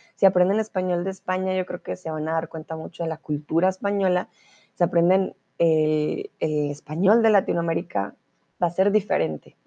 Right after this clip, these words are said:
Va a haber un cambio ahí, eh, bastante grande cultural. Dino dice, "Y nuestra maestra también". Muchas <laughs> gracias, Dino.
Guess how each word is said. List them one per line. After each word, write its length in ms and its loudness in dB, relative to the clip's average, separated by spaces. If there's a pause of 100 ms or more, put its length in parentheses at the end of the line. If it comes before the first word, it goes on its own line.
(140)
Va 60 -2
a 20 0
haber 180 4
un 100 0
cambio 460 2
ahí, 320 -2 (680)
eh, 220 0
bastante 480 0 (120)
grande 340 0
cultural. 640 -4 (480)
Dino 300 4
dice, 300 0
"Y 40 0
nuestra 420 -2
maestra 440 -2
también". 360 2
Muchas 400 -2
<laughs> 40 -2
gracias, 760 -4
Dino. 340 -2